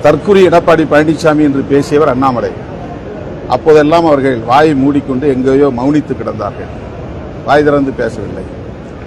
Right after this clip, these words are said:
சமூகத்தில் இருக்கிற விமர்சனங்கள் இப்படி இருக்கின்றன என்று யாரோ சொன்ன விமர்சனத்தை நான் மேற்கோள் காட்டி,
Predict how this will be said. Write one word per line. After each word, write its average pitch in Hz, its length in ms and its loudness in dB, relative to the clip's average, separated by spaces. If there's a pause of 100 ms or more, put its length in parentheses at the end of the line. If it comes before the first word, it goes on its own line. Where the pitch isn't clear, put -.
(420)
சமூகத்தில் 185 640 4
இருக்கிற 175 400 2
விமர்சனங்கள் 185 760 2
இப்படி 160 240 0
இருக்கின்றன 147 600 0 (680)
என்று 147 340 0
யாரோ 147 460 2
சொன்ன 165 260 0
விமர்சனத்தை 165 680 -4
நான் 147 200 -2
மேற்கோள் 139 480 -4
காட்டி, 127 280 -6